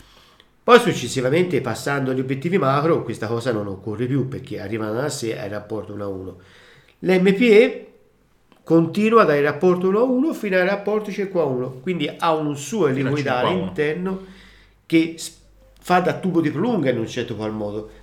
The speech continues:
Speaker 1: però in realtà non sposta gli elementi ottici,
Speaker 2: Ok.
Speaker 1: in modo da, da l'ingrandimento avviene all'interno dell'obiettivo stesso.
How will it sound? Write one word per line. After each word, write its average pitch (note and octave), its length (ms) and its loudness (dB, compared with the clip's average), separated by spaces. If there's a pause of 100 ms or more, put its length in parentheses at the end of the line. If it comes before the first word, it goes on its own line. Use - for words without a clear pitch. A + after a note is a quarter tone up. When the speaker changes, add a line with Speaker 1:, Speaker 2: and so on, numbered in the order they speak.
Speaker 1:
però G#3+ 160 0
in F#3 100 2
realtà F#3 400 0
non C#3 420 -4 (220)
sposta - 600 -4
gli D#3 80 0
elementi D3+ 500 -2
ottici, - 580 -2 (180)
Speaker 2:
Ok. - 200 -14
Speaker 1:
in E2+ 80 -12 (240)
modo E3 260 6
da, D#3 220 4
da D#3+ 320 0 (100)
l'ingrandimento F3 640 0
avviene C3+ 440 -4
all'interno A2+ 680 -6 (320)
dell'obiettivo A#2+ 640 -4
stesso. - 440 -14